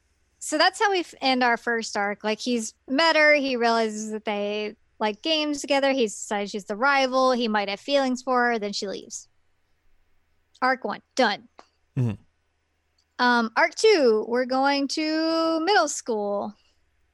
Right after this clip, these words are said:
Speaker 1: And we have a new friend that shows up.
Speaker 2: New girl.
Speaker 1: New girl.
Speaker 2: She,
Speaker 1: She's blonde.
Speaker 2: she's got an arcade in front of her, her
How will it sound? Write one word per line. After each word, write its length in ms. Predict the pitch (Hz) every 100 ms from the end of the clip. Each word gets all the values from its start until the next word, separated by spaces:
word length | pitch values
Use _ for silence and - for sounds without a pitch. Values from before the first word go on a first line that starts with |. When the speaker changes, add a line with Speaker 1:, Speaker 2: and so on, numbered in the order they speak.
| _ _ _ -
Speaker 1:
And 720 | 233 226 233 240 240 240 233
we 120 | 247
have 320 | 262 285 294
a 80 | 330
new 200 | 349 403
friend 480 | - 262 214 202 202
that 140 | 214
shows 320 | - 214 202 196
up. 200 | 190 - _
Speaker 2:
New 200 | 156 196
girl. 500 | 127 104 98 95 - _ _ _ _ _
Speaker 1:
New 280 | 277 370 427
girl. 380 | 277 240 196 196
Speaker 2:
She, 80 | 165
Speaker 1:
She's 240 | 403 415
blonde. 540 | 262 247 226 196 190 -
Speaker 2:
she's 140 | 160
got 120 | 170 165
an 60 |
arcade 400 | 151 - 175 147
in 160 | 120 104
front 200 | 117 107
of 80 | 98
her, 360 | 101 98 101 - -
her 340 | 104 104 98